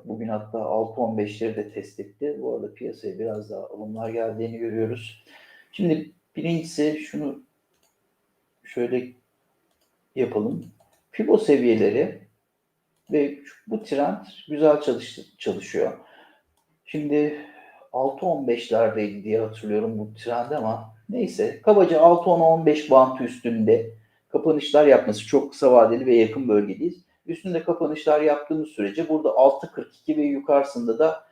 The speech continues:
işte altı elli bantına doğru ilk etapta bir tepki hareketi görülebilir.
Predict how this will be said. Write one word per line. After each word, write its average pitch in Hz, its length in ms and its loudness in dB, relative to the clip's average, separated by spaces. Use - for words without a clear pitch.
işte - 220 -4
altı 135 340 6
elli 127 220 0
bantına 113 440 2
doğru 107 200 0
ilk 151 220 -6
etapta 131 460 0
bir - 140 -12
tepki - 300 -2
hareketi 117 380 -2
görülebilir. 131 640 -4